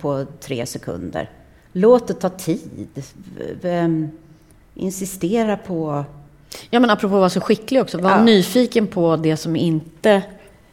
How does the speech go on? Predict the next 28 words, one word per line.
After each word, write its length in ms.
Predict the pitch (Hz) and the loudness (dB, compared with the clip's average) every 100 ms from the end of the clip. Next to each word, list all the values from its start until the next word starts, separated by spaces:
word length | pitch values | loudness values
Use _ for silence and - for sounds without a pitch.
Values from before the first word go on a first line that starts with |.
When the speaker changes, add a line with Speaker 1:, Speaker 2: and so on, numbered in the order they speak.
| _ _ _ _ _ _ _ _ - | _ _ _ _ _ _ _ _ 0
Speaker 2:
är 100 | 185 | 0
bra 440 | 180 220 202 - - | 4 4 4 2 -2
eller 200 | 87 - | -4 -6
perfekt 720 | - 151 - - - - - | -6 -6 -4 -6 -6 -16 -10
eller 160 | - | -6
Speaker 1:
Mm. 60 | 151 | -4
Speaker 2:
det 140 | 156 | -4
som 180 | 151 151 | -6 -8
skaver 640 | 143 - 202 202 143 - - | -8 -2 0 0 -2 -6 -8
eller 280 | 143 139 | -8 -8
liksom 460 | 147 143 151 71 143 - - _ _ _ _ _ _ _ _ _ _ _ - | -10 -12 -10 -10 -12 -16 -20 _ _ _ _ _ _ _ _ _ _ _ -12
det 260 | 151 170 160 | -2 -2 0
som 220 | 160 156 | -2 -2
är... 280 | 143 123 180 - _ _ _ _ | 0 -2 -8 -16 _ _ _ _
Alla 280 | 180 165 170 | 2 4 6
är 60 | 190 | 4
där 120 | 147 | 2
för 140 | - | 0
att 60 | 156 | -4
se 260 | 233 208 | 0 2
egentligen, 460 | 151 196 190 - - | 2 0 -4 -10 -12
det 180 | - 156 | -4 -4
som 120 | 160 | 0
Speaker 1:
Mm. 120 | 156 175 | 0 2
Speaker 2:
är 40 | |
mänskligt. 560 | 143 160 143 - - - _ | 2 0 -4 -6 -10 -20 _
Speaker 1:
Ja. 60 | - - - _ _ _ _ _ _ _ _ _ _ - | -20 -20 -20 _ _ _ _ _ _ _ _ _ _ -20
Precis. 420 | - - - | -18 -18 -20